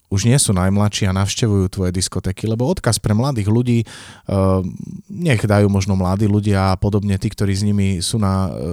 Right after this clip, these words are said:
častejšej báze, ale ty máš svoje publikum tridsať plus. A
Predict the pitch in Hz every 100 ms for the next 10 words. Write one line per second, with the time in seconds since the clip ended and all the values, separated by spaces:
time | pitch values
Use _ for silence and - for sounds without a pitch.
0 | 82 - 107 - 113 107 90 95 101 95
1 | 95 95 151 156 123 - - 117 104 104
2 | 104 - 95 104 104 - 92 - 90 90
3 | - - - - - - -